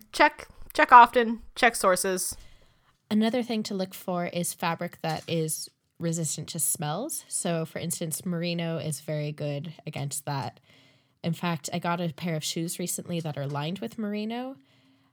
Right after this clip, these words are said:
Speaker 2: and I don't love wearing socks, so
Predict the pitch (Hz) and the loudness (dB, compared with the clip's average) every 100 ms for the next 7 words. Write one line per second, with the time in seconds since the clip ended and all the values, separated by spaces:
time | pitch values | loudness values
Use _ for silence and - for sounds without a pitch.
0 | _ _ _ _ - 185 180 165 165 143 | _ _ _ _ -2 2 2 0 -2 -4
1 | 156 - _ 190 190 - _ _ _ 214 | -6 -12 _ 0 0 -6 _ _ _ 0
2 | 190 190 185 185 185 180 165 151 160 - | 0 -2 -2 -2 -2 -2 -2 -2 -2 -2
3 | 160 185 - - - - - 196 156 | -2 -4 -8 -10 -12 -8 -2 0 0